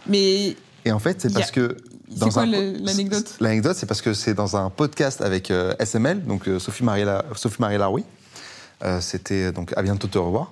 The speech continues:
Speaker 1: Ouais.
Speaker 2: Et en gros, euh, je lui dis que Cyrus en Iran, c'est, parce que je suis iranien,
Speaker 1: Ouais.
Speaker 2: et Cyrus en Iran, c'est assez fréquent. C'est comme, parce qu'en fait, c'était le nom d'un roi, tu vois. Donc c'est comme Louis en France. Et donc, tu vois, elle, quand elle a fait le descriptif, ou je sais pas qui, quand elle a fait le descriptif,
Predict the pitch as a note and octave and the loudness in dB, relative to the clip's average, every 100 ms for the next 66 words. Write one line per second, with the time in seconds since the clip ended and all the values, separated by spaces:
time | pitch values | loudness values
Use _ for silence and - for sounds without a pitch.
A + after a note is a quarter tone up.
0 | - F#3+ - - - - - - _ G#2 | -6 -6 -6 -12 -20 -20 -20 -20 _ -2
1 | F2 F2 C3+ E3+ A#2+ F#2+ F2+ F2+ F#2+ D#3 | -2 2 2 4 2 2 0 0 0 0
2 | C3 F#2 - A2+ D3 - G2+ G#2 G#2 D#3 | -2 -4 0 2 2 0 0 2 2 0
3 | D#3 F#2 F2+ - F#2 F#2+ F2 G#2+ E3 G#3+ | 0 -2 -2 -6 -2 0 2 0 -2 -2
4 | G3+ G#3+ - - G2 - A2 D3+ A2+ G2+ | -2 -2 -4 -6 -4 0 0 0 0 0
5 | G#2 D#3 F#2 F2 C#3 C#3 B2 A2 - _ | 0 -2 -2 -2 -2 -2 -4 -6 -12 _
6 | _ _ _ _ _ _ - - - - | _ _ _ _ _ _ -20 -14 -10 -6
7 | F#2+ G#2 G2 F#2 F#2+ F2+ C3+ - G2 G2 | -2 -2 -2 -2 -2 -2 -2 0 2 2
8 | A#2 C3+ A#2+ A2 A2 - - _ _ _ | 2 2 2 0 -2 -8 -20 _ _ _
9 | - G2 G#2 - - - - G#2 A#2 D3+ | -8 -6 -6 -10 -20 -10 -2 0 2 4
10 | C#3+ E3+ D#3+ C#3+ C#3+ B2+ - - _ _ | 4 4 2 0 -6 -8 -12 -20 _ _
11 | _ _ _ _ _ _ A2 G#2+ - D3+ | _ _ _ _ _ _ 0 2 4 2
12 | D3+ D3+ D3+ C3+ A2 G2+ G#2+ F#2 - F#2+ | 4 2 2 2 2 2 0 0 -2 0
13 | G#3 D3 A#2 - A#2 - B2 G#2 G2+ F#2+ | 2 4 2 2 0 0 0 2 2 2
14 | - F2+ D3+ | 2 2 2